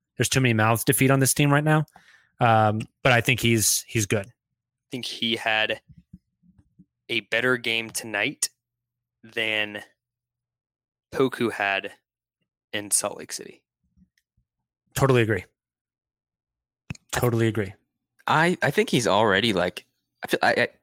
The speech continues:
Speaker 3: in my head, he learns a lot from Kenrich Williams during the season, 'cause I feel like he's already doing a lot of the stuff that Kenrich Williams does with driving, hitting really efficient, like, fadeaway shots close to the rim that rarely ever miss. He's just a, he's just really efficient.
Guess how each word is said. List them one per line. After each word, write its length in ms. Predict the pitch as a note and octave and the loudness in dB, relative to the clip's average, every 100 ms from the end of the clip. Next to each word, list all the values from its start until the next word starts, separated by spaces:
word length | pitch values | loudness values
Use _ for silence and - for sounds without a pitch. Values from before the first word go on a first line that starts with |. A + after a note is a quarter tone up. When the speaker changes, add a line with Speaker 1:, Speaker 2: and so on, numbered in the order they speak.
| - | -4
Speaker 3:
in 100 | D3 | 2
my 100 | A#2 | 2
head, 220 | A#2 C3 | 4 2
he 140 | A#2 G2 | 2 0
learns 340 | G2 G2 G2+ | 0 0 0
a 60 | F#2+ | 0
lot 220 | F#2 - | 0 -2
from 120 | F2+ | -6
Kenrich 300 | G#2 G2 - | -4 -4 0
Williams 260 | F#2 F#2+ G2 | 0 0 2
during 160 | A2+ A2+ | 0 2
the 40 | |
season, 240 | A#2+ A#2+ A#2+ | 2 2 0
'cause 100 | A#2+ | 0
I 20 | |
feel 120 | D3+ | 2
like 80 | A#2+ | 2
he's 100 | G2 | 2
already 200 | G2 F#2 | 2 2
doing 280 | G2 F#2+ F2 | 2 0 0
a 100 | E2+ | 0
lot 320 | F2 F#2 F#2 | 2 2 2
of 60 | |
the 60 | F2 | -2
stuff 300 | - F#2+ F2 | -2 -2 -2
that 120 | - | -4
Kenrich 260 | - F2+ - | -4 -6 -2
Williams 260 | F2 D#2+ - | -2 -4 -4
does 220 | E2+ F2 | -6 -6
with 120 | E2 | -4
driving, 480 | G#2+ G2 G#2 G2 F#2+ - _ _ - _ _ | 2 2 2 -2 -4 -12 _ _ -16 _ _
hitting 200 | B2 G#2+ | 0 2
really 200 | G2+ A2 | 2 2
efficient, 320 | G2+ G#2+ A2+ | 2 0 0
like, 100 | F#2 - | -4 -2
fadeaway 680 | G#2 G#2 G2 F#2+ F#2+ F#2+ - _ | 0 2 2 2 2 -2 -6 _
shots 340 | - G#2 G2+ | -4 -2 -2
close 220 | - G#2+ - | -2 -4 -2
to 60 | |
the 80 | F#2+ | 0
rim 240 | F#2+ F#2+ | 0 0
that 180 | F2 E2+ _ | -2 -4 _
rarely 360 | F#2+ F#2+ G2+ G#2 | 0 2 4 2
ever 160 | G2 | 2
miss. 340 | G2 G2+ - - _ - | 0 -2 -2 -8 _ -4
He's 120 | D#3+ | -4
just 140 | - | -2
a, 80 | C#3+ - | -6 -4
he's 120 | D#3+ | -6
just 160 | G3+ - | -4 0
really 160 | C3 G2+ | 2 2
efficient. 380 | G#2 G2+ E2 | 0 -2 -4